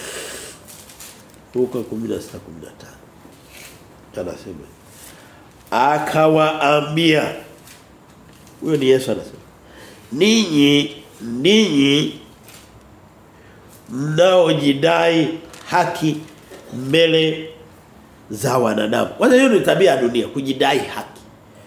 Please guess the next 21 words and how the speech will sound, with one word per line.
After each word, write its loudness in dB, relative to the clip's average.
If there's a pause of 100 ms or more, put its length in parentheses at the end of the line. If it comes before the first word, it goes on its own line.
(200)
Kujidai 2
uzuri, 0
kujidai -2
cheo, -2 (180)
kujidai. -4 (220)
Kuna 4
watu 2
wanajidai, 2
"Mimi 2
ni 2
usalama 0
wa 0
taifa." -2 (1040)
Ama 0
kwa 2
kujisingizia -2
ama 0
kwa 0
kusema -2
ukweli. -10 (1200)
Kujidai. 0